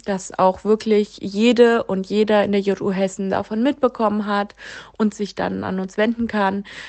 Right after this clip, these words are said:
Deswegen, das ist, ähm, noch unsere Aufgabe für die nächsten Wochen, Monate und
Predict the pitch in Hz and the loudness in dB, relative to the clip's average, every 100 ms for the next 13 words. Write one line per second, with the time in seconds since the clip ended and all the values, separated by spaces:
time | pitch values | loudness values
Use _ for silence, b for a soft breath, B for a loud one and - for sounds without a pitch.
0 | B 196 - 208 202 202 202 190 - 185 | B -10 -2 0 0 2 0 0 -4 -4
1 | 190 - - 160 170 92 - - _ _ | -4 -8 -6 -6 -6 -8 -12 -16 _ _
2 | _ _ _ - 196 180 - - 196 190 | _ _ _ -2 -2 -2 -10 -4 -2 0
3 | 180 165 - 339 - 240 226 226 220 214 | 0 4 6 4 4 4 4 2 -2 0
4 | 202 202 208 220 - 190 185 - - 180 | 0 0 -2 -4 -4 -2 -2 -6 -4 -2
5 | 175 185 - _ - 202 208 - 190 180 | -2 -4 -10 _ 4 4 4 0 0 2
6 | 185 185 175 - 180 175 175 - 180 - | 2 4 2 2 2 2 0 -2 -4 -4
7 | - | -6